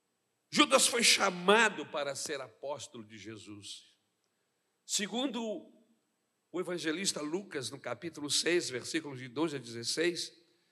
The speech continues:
depois de uma noite de oração,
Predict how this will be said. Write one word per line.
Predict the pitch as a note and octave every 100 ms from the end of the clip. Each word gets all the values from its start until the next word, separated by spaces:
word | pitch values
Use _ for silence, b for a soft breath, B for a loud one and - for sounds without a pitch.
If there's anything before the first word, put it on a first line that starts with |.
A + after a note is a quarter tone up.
| _ _ _
depois | D#3+ E3 G#3 A#3 D#3
de |
uma | A3+ A3
noite | G#3 F#3+ G#3+ C4+ D#4 B3+ B3+
de | G3+ G3+
oração, | A3 G#3 E3 - - F3+ G#3+ A3+